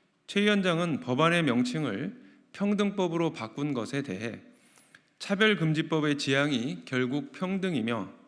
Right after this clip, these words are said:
국민들이 이 법안의 목적을 정확하게 이해해주기 바라는 취지에서 평등법으로 바꿨다고 설명했습니다. 최 위원장의 말대로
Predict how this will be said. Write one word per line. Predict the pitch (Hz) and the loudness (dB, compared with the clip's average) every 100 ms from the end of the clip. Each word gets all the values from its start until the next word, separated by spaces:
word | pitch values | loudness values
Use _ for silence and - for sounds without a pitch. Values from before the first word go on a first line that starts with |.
| _ _ _ _ | _ _ _ _
국민들이 | - 147 185 175 151 123 175 - - - - | 0 2 4 2 2 2 0 -4 -14 -20 -8
이 | 117 151 175 175 | -2 0 0 0
법안의 | 131 147 156 | 0 2 0
목적을 | 143 113 - 135 123 185 240 - - | 0 -4 -6 -4 -2 -2 -4 -12 -18
정확하게 | - 120 147 147 - 143 131 92 - - - _ | -8 -2 0 -2 -6 -4 -2 -4 -10 -20 -20 _
이해해주기 | 120 151 165 139 139 147 | 0 4 4 2 -2 -2
바라는 | 104 110 127 127 | -2 -2 0 0
취지에서 | 127 139 139 107 143 185 - - _ _ | -4 -4 -4 -4 -4 -6 -10 -20 _ _
평등법으로 | - 180 185 185 170 156 147 170 | -6 -2 -2 -2 -2 -2 0 -2
바꿨다고 | - 104 127 123 110 123 143 143 | -4 -8 -6 -4 -4 -4 -6 -8
설명했습니다. | - 151 143 120 - 92 85 - - _ _ _ _ _ _ - - - - _ _ _ | -4 -2 -2 -2 -6 -10 -10 -14 -18 _ _ _ _ _ _ -20 -20 -20 -20 _ _ _
최 | - 214 | 0 2
위원장의 | 220 208 196 190 | 4 2 2 4
말대로 | 131 131 151 151 113 190 | 4 4 2 0 -2 -4